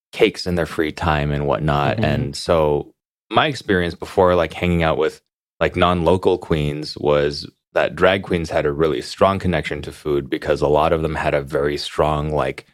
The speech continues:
Speaker 1: they played a mother figure in, like, more than one way.
Speaker 2: Mm-hmm. Oh, don't get me wrong, there are queens that, like, I do enjoy, like, going out to eat with,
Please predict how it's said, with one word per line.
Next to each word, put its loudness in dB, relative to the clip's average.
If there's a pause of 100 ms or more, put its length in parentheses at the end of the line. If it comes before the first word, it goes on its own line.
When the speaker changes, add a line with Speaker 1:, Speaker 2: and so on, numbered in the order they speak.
(1200)
Speaker 1:
they 4
played 4
a 4
mother 4
figure 2
in, 0
like, 0
more 2
than 0
one 0
way. 2 (300)
Speaker 2:
Mm-hmm. 0 (680)
Oh, 4
don't -6
get -18
me 4
wrong, 4
there 4
are 2
queens -4
that, 2
like, 2
I 2
do 2
enjoy, 2
like, 0
going 0
out -4
to -4
eat -4
with, -2